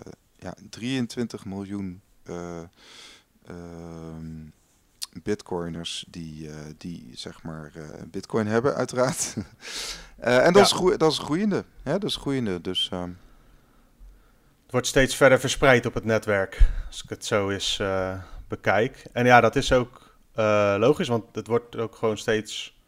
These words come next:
Speaker 2: men-, steeds meer mensen lijken toch bezig te zijn met Bitcoin. En kijk, niet, ehm, in de groepen waarvan we het eerder in, bij spreken in tweeduizend zeventien zagen dat die ook allemaal Bitcoin gingen kopen.
Speaker 1: Hmm.
Speaker 2: Maar er zijn gewoon steeds meer projecten aan de gang met Bitcoin. Of dat nou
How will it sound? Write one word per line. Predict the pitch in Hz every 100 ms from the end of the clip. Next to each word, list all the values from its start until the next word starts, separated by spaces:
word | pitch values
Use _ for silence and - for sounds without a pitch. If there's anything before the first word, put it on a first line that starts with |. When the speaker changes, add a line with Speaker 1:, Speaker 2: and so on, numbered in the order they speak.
| _ _ -
Speaker 2:
men-, | 123 127 -
steeds | - 135
meer | 135 123
mensen | 123 131 -
lijken | 117 117 120
toch | 117
bezig | 113 117 117
te | -
zijn | 110
met | 107 101
Bitcoin. | 120 - 127 107 - - _ _ _ _ _ _ _ _ - - - - -
En | 117 113 107 107 104 104 101 101 -
kijk, | 120 110
niet, | 131 147 - -
ehm, | - 127 120 117 113 110 110 107
in | 113 110
de | 107 107
groepen | - 123 120 110
waarvan | 107 113 107
we |
het | 107
eerder | 107 117 110 110
in, | 104
bij | 104
spreken | - 110
in | 110
tweeduizend | - 110 101 -
zeventien | 120 117 117
zagen | 120 107 110
dat | 104
die | 110
ook | 117
allemaal | 120 117 110
Bitcoin | 113 - 120
gingen | - 117
kopen. | - 127 127 165 196 _ _
Speaker 1:
Hmm. | - 107 104 131 _ _
Speaker 2:
Maar | - 117
er |
zijn | 120 123
gewoon | 123
steeds | - 123 120
meer | 117
projecten | 117 120 127 -
aan | 113 113
de |
gang | 107 113 104
met | 104
Bitcoin. | 135 - 104
Of | 101
dat | - 101
nou | 101 98